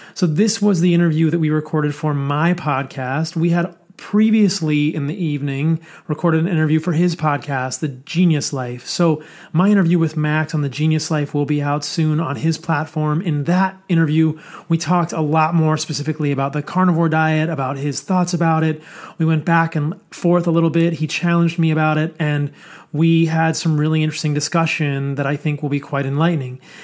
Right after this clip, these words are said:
In this podcast, Max talks a lot about his personal experiences that led him to his interest in understanding how to really protect our brains. We go into lots of detail about dementia,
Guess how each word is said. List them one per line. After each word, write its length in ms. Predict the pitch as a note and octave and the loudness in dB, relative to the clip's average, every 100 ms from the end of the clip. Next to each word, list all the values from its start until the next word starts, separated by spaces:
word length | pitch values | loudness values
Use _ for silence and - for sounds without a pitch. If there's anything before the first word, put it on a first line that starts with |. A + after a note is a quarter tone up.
| - | -4
In 160 | E3 E3 | 0 4
this 180 | G#3 G#3 | 2 2
podcast, 720 | F#3+ F3+ D#3+ D#3 D#3+ D#3 - | 0 0 0 -2 0 -2 -2
Max 380 | D3 E3+ D#3+ - | 0 0 0 -6
talks 320 | - E3 - | -4 -4 -2
a 60 | |
lot 160 | D3+ C#3+ | -2 0
about 180 | C3+ C3 | -2 -4
his 100 | B2+ | -6
personal 440 | - F#3 F3+ E3 | -2 -2 2 0
experiences 960 | D#3+ - D#3+ D#3 D#3 D#3+ D#3+ D3+ D3 - - - - - - _ - | 0 -2 0 0 0 -2 0 -2 -2 -8 -14 -20 -20 -20 -20 _ -6
that 280 | D3 D#3 D3+ | -2 -2 0
led 260 | E3 F#3 | 2 4
him 380 | F3 F3 E3 D#3 | 4 4 4 2
to 320 | - E3+ D#3+ | 2 2 4
his 180 | D3 C3+ | 2 2
interest 560 | D#3+ D#3+ E3 D#3 - - | 0 0 0 -2 -4 -4
in 280 | D3+ D3 D3+ F3 | -2 -2 -2 0
understanding 540 | G3 F#3 F3 D#3+ D3+ | 0 2 2 2 0
how 180 | D#3+ F3+ | 0 0
to 60 | |
really 240 | D3 D#3 D3 | 2 0 0
protect 360 | D#3 D#3 D3+ - | -2 -4 -6 -6
our 140 | B2+ | -8
brains. 840 | A#2+ A#2+ E3 F3+ F#3 F3 E3+ E3 - - - - | -8 -4 2 4 6 4 2 0 -6 -16 -18 -4
We 100 | F3+ | 2
go 140 | F3 E3+ | 4 4
into 140 | D#3 | 2
lots 340 | D3 F3 E3+ F3 | 0 0 0 0
of 40 | |
detail 540 | E3 - E3 D#3 D3 | -2 0 0 0 0
about 280 | C#3 A#2+ C#3+ | -2 -4 -6
dementia, 840 | C#3+ C3+ F3+ F#3 - F3+ E3 D#3+ | -6 0 2 2 2 2 2 0